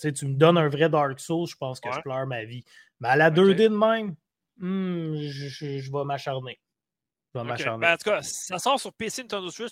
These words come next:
Speaker 2: PlayStation, Xbox, euh, plus tard cette année, donc, euh, bientôt. Tinykin. <laughs> Ça, ça m'a fait penser un peu à <clears throat> du côté de Nintendo, là, un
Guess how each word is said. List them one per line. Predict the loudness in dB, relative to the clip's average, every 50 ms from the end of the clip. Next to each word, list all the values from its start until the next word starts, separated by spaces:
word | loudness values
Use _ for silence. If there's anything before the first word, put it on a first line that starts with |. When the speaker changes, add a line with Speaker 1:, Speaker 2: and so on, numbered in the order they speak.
| -12 _
Speaker 2:
PlayStation, | -8 -8 -8 -8 -8 -10 -8 -10 -10 -10
Xbox, | -10 -12 -12 -12 -8 -6 -6 -6 -6 -10 -14 -16 -16 _ _ -20 -20 -20 -20 -20 _ _ -8
euh, | -6 -6 -6
plus | -6 -8 -4
tard | 0 2 2 2 0
cette | -2 -6 -6
année, | -8 -8 -8 -12 -14
donc, | -14 -16 -16 -16 -18
euh, | -18 -18
bientôt. | -18 -18 -18 -16 -16 -16 -18 -18 _ _ _ _ _ _ _ _ _ _ _ _ _ _ _ _ _ _ _
Tinykin. | 4 6 6 6 6 2 -4 -12 -10 -6 -4 -2 -2 -2 -4 -10 -16 -20 -20 -20 -20 _ _ _
<laughs> | -16 -16 -16 -16 -20 _ _ _ _ _ _ _ _ _ _ _ _ _ _ _ _ _ _ _ _ _ _ _ _ _ _ _ _ _ _ _ _
Ça, | -8 -2
ça | 0 2
m'a | 2 2 2
fait | 0 -2 0
penser | 0 2 2 0 -2 -2 -2
un | -2 0 -2
peu | -2 -4 -6 -4 -2 0
à | 0 0 0 -2 -2 -4 -6 _
<clears throat> |
du | -2 0 0 0 0 -4 -6 -12 -20 _ _ _ _ _ _ _ _ _ _ _ _ _ _ _ _ -20 -20 -20 _ -18 -12
côté | -8 -8 -6 -6 -6
de | -6
Nintendo, | -8 -8 -4 -4 -4 -4 -4 -6 -6 -4 -2
là, | 0 0 0 0 0 -2 -4 -8 -10 -14 -16
un | -18